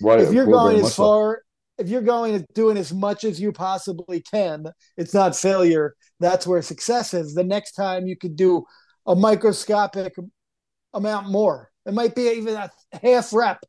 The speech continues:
Speaker 2: a tenth of a rep, but you're gonna do another tenth of a rep next time.
Speaker 1: Right, and
Speaker 2: 'Cause
Speaker 1: that
Speaker 2: you
Speaker 1: failure,
Speaker 2: Yeah.
Speaker 1: that, and your body reaching that point is the thing. And this is, you know, one of my,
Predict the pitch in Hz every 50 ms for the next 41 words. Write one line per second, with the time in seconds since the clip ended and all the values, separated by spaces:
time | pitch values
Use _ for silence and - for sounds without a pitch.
0 | _ _ _ _ _ _ _ _ - 185 175 - - 226 233 220 226 208 180 185
1 | 175 165 170 160 143 - - - _ _ _ _ _ _ _ _ _ - 180 143
2 | - 208 202 196 185 - - - _ _ _ _ _ _ _ - 190 214 202 220
3 | 214 196 165 214 202 202 196 202 208 202 208 175 - - 196 202 185 - - -
4 | 175 160 175 170 170 165 160 151 _ - _ _ _ _ _ _ - 202 185 180
5 | 175 - - 156 131 123 _ 120 117 _ _ _ _ _ _ _ _ _ _ _
6 | _ - 117 135 139 143 117 117 123 - - - 190 190 180 180 135 143 165 139
7 | 123 107 101 101 98 92 - _ _ _ _ _ _ _ _ - 180 175 139 127
8 | - _ _ _ _ - 107 110 139 139 139 131 - - - 127 139 139 131 139
9 | 135 107 90 135 139 143 143 139 131 101 110 135 151 - - - 143 143 131 110
10 | 127 123 - - - _ - 127 139 156 - 113 120 104 101 113 104 - - 131
11 | 131 131 120 113 110 87 104 117 120 117 - - 104 98 101 107 113 117 110 107
12 | 101 104 113 113 107 101 104 101